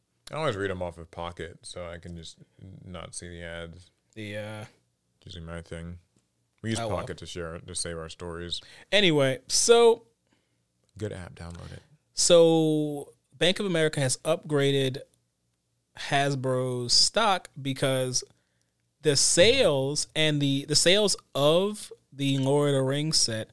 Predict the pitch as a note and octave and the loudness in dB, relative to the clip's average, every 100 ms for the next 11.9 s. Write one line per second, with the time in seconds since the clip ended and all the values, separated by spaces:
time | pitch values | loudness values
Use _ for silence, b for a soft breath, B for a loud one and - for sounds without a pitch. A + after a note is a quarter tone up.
0 | b b - C#3+ C3+ B2+ - - F#3+ - | b b -4 -2 0 2 0 2 -2 -2
1 | E3+ - D3+ C#3+ C3+ B2+ - B2 C3 C#3 | -4 0 0 0 0 -2 -4 -6 -6 -6
2 | C3+ C3+ B2+ A#2+ A#2 A#2 C#3 B2 C#3 C3+ | -4 -2 -4 -4 -6 -6 -6 -6 -6 -4
3 | B2 A2+ A2+ C3+ F3 F#3+ F#3+ b b b | -6 -6 -6 -6 -4 -6 -6 b b b
4 | b b _ _ - D#3 D3 - - D3+ | b b _ _ -2 0 2 0 2 2
5 | - D3 C#3 C3 D3+ C#3+ - F3 F3 F#3+ | 2 -2 0 0 2 2 2 0 0 2
6 | G#3 A3+ A#3+ G#3+ - E3 D#3 C#3 B2+ A#2+ | 6 6 6 4 4 2 2 -2 -2 -2
7 | A#2+ G#2 G2 - - - _ C3+ C3 C#3+ | -4 -6 -4 -2 -2 -4 _ -8 -6 -2
8 | C3+ C3 B2 A#2+ - C#3+ C3+ C3+ C#3+ E3+ | -2 -2 -2 -4 -2 -2 0 -2 4 6
9 | D#3+ D3+ C#3+ D3+ F#3+ E3 C3+ B2+ - _ | 6 2 2 4 4 4 2 -2 -10 _
10 | _ _ - B2+ B2+ A#2 A#2 A2 G#2+ A2 | _ _ -12 -10 -8 -8 -6 -6 -6 -6
11 | - D3 F#3+ E3 A#2 A2 G#2 G#2 G#2 | -4 -4 -2 -4 -4 -4 -4 -6 -10